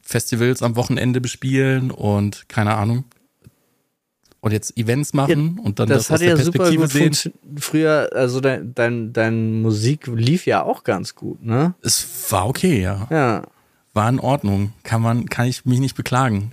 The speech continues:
Speaker 2: <laughs>
Speaker 1: Ähm, aber es war, ist halt cool, weil ich kann, ich kann halt diese Perspektive sehen, wie Gäste und, äh, Künstler Sachen wahrnehmen, ähm, und das jetzt so ein bisschen mitnehmen in, in, in dieses Event-Ding. Was aber später kam,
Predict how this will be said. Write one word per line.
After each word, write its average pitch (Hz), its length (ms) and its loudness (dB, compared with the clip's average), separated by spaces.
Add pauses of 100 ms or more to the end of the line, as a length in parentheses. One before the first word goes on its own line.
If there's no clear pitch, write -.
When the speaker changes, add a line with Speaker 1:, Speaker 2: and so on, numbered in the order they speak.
Speaker 2:
<laughs> 120 80 0
Speaker 1:
Ähm, 104 440 2 (520)
aber 117 140 4
es 131 160 -4
war, 143 180 2
ist - 220 -6
halt 127 240 -2
cool, 165 160 2
weil 127 100 2
ich - 80 -4
kann, 131 460 -2
ich - 120 -6
kann 123 180 -2
halt 113 200 0
diese 127 220 -2 (220)
Perspektive 113 520 -2
sehen, 95 480 -2
wie 98 360 -2 (600)
Gäste 101 640 0
und, 92 600 -2
äh, 95 200 -2
Künstler 104 560 -2
Sachen 95 320 -2
wahrnehmen, 98 500 0 (420)
ähm, 95 360 0
und 101 180 -4
das 98 140 -2
jetzt - 220 -6
so - 180 -6
ein 98 60 -2
bisschen 104 300 -2
mitnehmen 98 560 -2
in, 98 360 -2
in, 98 280 -2
in 98 120 -4
dieses 98 280 -2
Event-Ding. 98 540 -2 (480)
Was 113 200 2
aber 135 140 4
später 120 300 0
kam, 101 400 -2